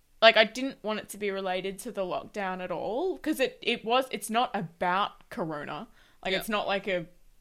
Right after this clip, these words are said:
Speaker 1: Corona extravaganza. It's, it's, it's more about, I mean, it's just, like, me basically writing music. It's not,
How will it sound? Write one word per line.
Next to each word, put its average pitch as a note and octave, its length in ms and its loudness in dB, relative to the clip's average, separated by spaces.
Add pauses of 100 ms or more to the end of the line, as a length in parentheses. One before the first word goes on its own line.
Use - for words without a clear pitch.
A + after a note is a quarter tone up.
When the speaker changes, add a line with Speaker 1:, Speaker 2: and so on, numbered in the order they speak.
(300)
Speaker 1:
Corona F#3 460 -6
extravaganza. E3+ 1040 -4
It's, G3+ 320 0
it's, - 380 -6
it's A3 180 -4
more A#3+ 560 0 (400)
about, G3 560 2 (920)
I A3 60 6
mean, G#3 120 2
it's - 140 -4
just, G#3+ 120 -8
like, - 200 -2
me F#3+ 380 -4 (100)
basically F3+ 380 0
writing D3+ 340 -2
music. E3+ 420 -10
It's - 160 -10
not, G3 300 -2